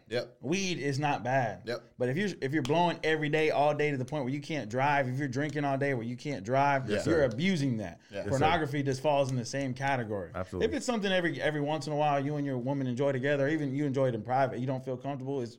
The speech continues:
Speaker 3: Yeah.
Speaker 2: but if it's like a, you can't, you know, you gotta have the lights off in the house because you gotta think about some porn that you just watched so you can be with your late. Now you got a problem.
Speaker 3: Yeah.
Speaker 2: If you're
Speaker 1: Yep.
Speaker 2: fantasizing about,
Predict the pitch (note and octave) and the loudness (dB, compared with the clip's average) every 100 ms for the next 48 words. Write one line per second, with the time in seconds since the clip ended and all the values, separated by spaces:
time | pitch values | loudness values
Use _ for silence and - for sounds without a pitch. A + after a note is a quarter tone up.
0 | - F#2 D#2+ - C3+ F#3+ A#3 A3+ D#3 A2 | -6 -6 -6 -4 0 2 0 0 -2 -2
1 | G2 - - D3+ F3 F#3+ F3 - - _ | -6 -10 -10 -8 -4 0 0 -2 -8 _
2 | _ C3+ D3 F3+ F#3+ C#3+ D3+ B2 B2 D#3 | _ -2 -2 2 2 4 2 2 0 0
3 | D#3+ D3+ D#3 D3+ D#3+ D#3+ D#3 - A#2+ C#3+ | 2 0 -2 -4 -2 -2 -4 -8 -4 -4
4 | D#3 C#3+ A#2 E3+ D3+ C#3+ - B2+ E3 D#3 | 0 -2 0 -2 0 -2 -2 -6 -4 -4
5 | D3 D3 D3 C3 C3+ C#3+ C#3 A2+ - C#3+ | -4 -6 -6 -6 -4 -6 -6 -10 -6 -4
6 | C3+ C3 D3 D3 C3+ C#3 F3+ E3 A2 - | -2 -2 -2 0 0 0 2 2 -2 -2
7 | B2 B2+ G#2 A2 A2+ C3 F3 F3 D#3+ E3+ | 0 0 2 4 4 4 0 0 0 2
8 | E3 F3 D#3+ D#3 D3 C#3+ C3+ A#2+ | 2 2 2 0 -2 0 0 0